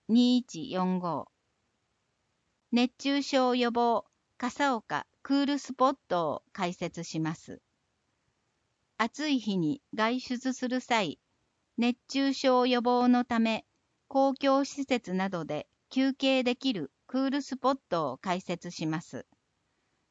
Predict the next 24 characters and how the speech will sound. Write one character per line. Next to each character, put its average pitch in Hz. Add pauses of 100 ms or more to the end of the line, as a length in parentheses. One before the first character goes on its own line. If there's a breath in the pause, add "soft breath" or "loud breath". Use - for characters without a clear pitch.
(140)
開 262
設 262
期 262
間、 143 (380)
七 -
月 254
一 247
日 240
土 208
曜 254
日 180
か 143
ら 135 (360)
九 277
月 240
三 220
十 254
日 165
土 185
曜 208
日。 127 (1120)
開 254
設 247
は 226